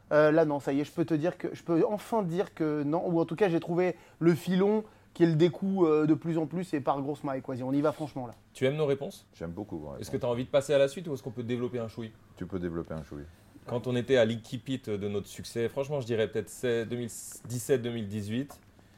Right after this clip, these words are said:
Speaker 2: on, il se passait beaucoup de choses sur la notoriété, pas que les statistiques, mais l'engouement global, ce qui était très agréable. Et tu avais ce truc de l'imposteur et j'essayais de te dire, mais, parce que c'est plus, en gros, euh, plus compliqué que ce qu'on peut dire, quoi. Mais en gros,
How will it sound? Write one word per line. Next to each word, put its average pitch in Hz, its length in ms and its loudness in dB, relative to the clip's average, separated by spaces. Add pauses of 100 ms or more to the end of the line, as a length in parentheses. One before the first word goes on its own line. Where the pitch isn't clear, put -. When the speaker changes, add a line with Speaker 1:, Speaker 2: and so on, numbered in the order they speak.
(420)
Speaker 2:
on, 98 400 -8 (480)
il 104 60 -10
se - 60 -18
passait 104 220 -2
beaucoup 98 240 -2
de - 40 -8
choses 117 180 -4
sur 110 120 -2
la 95 100 0
notoriété, 98 640 -2
pas 117 140 -2
que 135 100 -4
les 113 100 0
statistiques, 120 520 -4
mais 107 80 -2
l'engouement 117 400 2
global, 110 380 -2
ce - 60 -20
qui - 60 -10
était 92 140 -8
très 98 420 0
agréable. 104 440 2
Et 101 140 -4 (640)
tu - 140 4
avais 127 180 6
ce 160 120 -4
truc 139 220 -4
de 120 80 -2
l'imposteur 107 500 0
et 113 80 2
j'essayais 107 260 0
de - 40 -4
te 123 60 -2
dire, 135 140 2
mais, 113 180 0 (460)
parce - 100 -20
que 117 120 -6
c'est 101 120 -8
plus, 110 180 -2
en 107 80 -2
gros, 113 200 -2
euh, 90 180 -6 (400)
plus 95 100 -10
compliqué 107 420 -2
que 87 240 -6 (600)
ce - 80 -20
qu'on 92 100 -12
peut 92 140 -8
dire, 110 160 -4
quoi. 98 120 -2
Mais 98 100 -4
en 101 80 -2
gros, 120 220 4